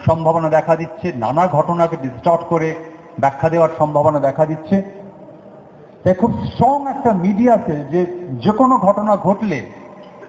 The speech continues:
বা কেউ কিছু বললে সেটা কাউন্টার করার জন্য,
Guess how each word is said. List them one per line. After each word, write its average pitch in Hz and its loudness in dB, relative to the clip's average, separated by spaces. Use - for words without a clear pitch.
বা 160 4
কেউ 196 2
কিছু 196 0
বললে 185 2
সেটা 185 -2
কাউন্টার 208 2
করার 180 2
জন্য, 151 -2